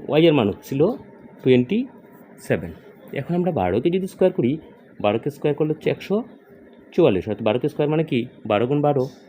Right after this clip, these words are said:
আর চার দিয়ে যদি আমরা কতকে, সাতাশকে গুণ করি, চার সাত হচ্ছে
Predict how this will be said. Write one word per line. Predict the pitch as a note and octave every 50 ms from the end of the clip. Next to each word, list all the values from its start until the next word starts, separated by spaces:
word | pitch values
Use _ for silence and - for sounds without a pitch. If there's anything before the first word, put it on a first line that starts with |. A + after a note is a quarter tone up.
| - - - - - - - E2+ F2
আর | G2 C3 E3 - - - - - - - - - - - - - - - - -
চার | C3+ A#2 A2+ A2+ A2
দিয়ে | B2 B2+ B2 C3+
যদি | D3 D3 F3+ G3 A3 - - - -
আমরা | A#2+ G#2+ A#2 - -
কতকে, | B2 A2+ B2 - - G#2+ F2+ G2 - -
সাতাশকে | - C3+ - D3 C#3 - D#3 C#3+
গুণ | D#3+ D3+ -
করি, | E3 F3 F#3 F3+ - - - - - - -
চার | - A2+ G#2 -
সাত | C3 B2+ C#3+
হচ্ছে | C3+ - -